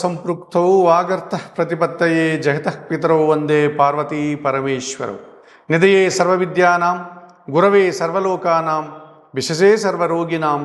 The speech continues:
దక్షిణామూర్తయే నమః. సుప్రభాతం ఛానల్ ప్రేక్షకులందరికీ నమస్కారం. వారఫలం కార్యక్రమానికి స్వాగతం. రెండు వేల ఇరవై రెండు మే నెల ఇరవై రెండవ తేదీ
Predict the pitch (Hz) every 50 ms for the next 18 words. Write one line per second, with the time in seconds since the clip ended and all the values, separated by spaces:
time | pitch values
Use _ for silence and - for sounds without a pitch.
0 | 135 143 135 135 - - 165 160 156 151 151 147 139 139 143 - 139 139 135 135
1 | 135 131 127 127 127 117 104 101 104 104 - - _ _ _ _ _ - - 170
2 | 170 226 214 220 214 214 220 214 202 214 202 202 196 185 165 190 185 - - 214
3 | 196 196 190 196 190 196 208 196 196 190 190 - - 208 208 202 202 202 - -
4 | - - - - - - _ _ _ - 151 160 185 208 214 214 202 196 190 170
5 | 180 180 180 180 175 185 175 175 175 170 147 170 147 - - 165 156 151 147 143
6 | - 123 107 - - - - - _ _ _ _ _ _ _ _ _ _ _ _
7 | 143 156 180 202 214 226 226 226 220 208 208 208 214 214 208 214 214 208 220 202
8 | 165 - - - - - - - _ _ _ _ _ _ _ 139 147 165 190 214
9 | 220 220 208 196 147 - 135 139 160 180 202 214 202 208 202 202 202 202 202 202
10 | 214 196 190 185 196